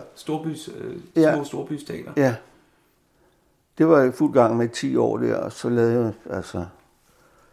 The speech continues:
Speaker 2: tog hele den der tur med. Vi har lavet meget lørdagsunderholdning også,
Speaker 1: Ja.
Speaker 2: faktisk. Øhm, med,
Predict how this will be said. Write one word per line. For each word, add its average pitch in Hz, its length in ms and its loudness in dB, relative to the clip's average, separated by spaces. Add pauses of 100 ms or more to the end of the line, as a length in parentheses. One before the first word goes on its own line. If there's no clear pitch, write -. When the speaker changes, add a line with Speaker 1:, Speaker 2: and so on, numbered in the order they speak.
(340)
Speaker 2:
tog 160 220 8
hele 139 200 6
den 131 100 4
der 123 200 6
tur 127 200 2
med. 117 140 2
Vi 117 100 4
har 117 60 6
lavet 120 220 4
meget 131 180 6
lørdagsunderholdning 127 840 0
også, 127 260 -8 (120)
Speaker 1:
Ja. 160 180 0
Speaker 2:
faktisk. 127 380 -10 (1000)
Øhm, 78 580 -4 (1000)
med, 110 320 4